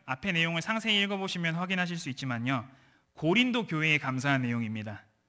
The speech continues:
즉, 로마 교회에 감사한 내용은 아니기 때문에 일 번은 틀린 내용입니다. 그리고 사 번 항목에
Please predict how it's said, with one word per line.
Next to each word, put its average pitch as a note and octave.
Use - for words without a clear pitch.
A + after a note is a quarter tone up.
즉, C#3
로마 D3
교회에 E3
감사한 D3
내용은 C3
아니기 B2+
때문에 C#3
일 E3
번은 D#3+
틀린 F#3
내용입니다. A#2
그리고 C#3+
사 C#3
번 D#3
항목에 D3